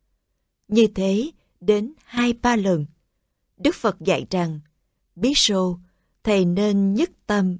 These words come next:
nghe ta nói pháp. Tại sao mà cứ xoay mặt ra bên ngoài mãi như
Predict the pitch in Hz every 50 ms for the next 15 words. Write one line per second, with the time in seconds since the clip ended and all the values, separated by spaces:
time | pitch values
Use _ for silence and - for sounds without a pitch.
0 | - _ - 185 196 208 190 190 - 190 185 180 180 190 185 196 254 294 - -
1 | 277 269 311 339 - - _ _ _ _ _ _ _ _ _ _ _ _ _ -
2 | - 165 139 - - - 220 208 196 190 190 190 - - _ - 196 196 196 190
3 | 185 180 - 294 330 - - - 254 247 247 247 240 226 175 - - - - 240
4 | 233 233 - 254 247 233 196 185 185 180 170 160 165 180 175 156 117 78 82 240
5 | 233 196